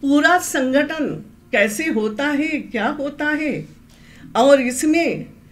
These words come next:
ये अध्ययन करने के बाद कम्युनिस्टों का mindset, आप जो कह रहे हैं ना, अभी आपने कहा उन्होंने वास्तव में भविष्यवाणी जैसी ही उस समय लगा था सिक्सटी एट में कि कोई बोले कि रशिया समाप्त हो जाएगा,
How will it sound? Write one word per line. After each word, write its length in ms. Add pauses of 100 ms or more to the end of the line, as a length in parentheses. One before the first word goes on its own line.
(160)
ये 180
अध्ययन 640
करने 300
के 180
बाद 460
कम्युनिस्टों 640
का 220
mindset, 800 (600)
आप 200
जो 160
कह 240
रहे 100
हैं 60
ना, 60
अभी 240
आपने 340
कहा 240
उन्होंने 400
वास्तव 420
में 220
भविष्यवाणी 640
जैसी 360
ही 180
उस 260
समय 240
लगा 340
था 120
सिक्सटी 340
एट 260
में 260
कि 420
कोई 300
बोले 320
कि 140
रशिया 380
समाप्त 460
हो 140
जाएगा, 360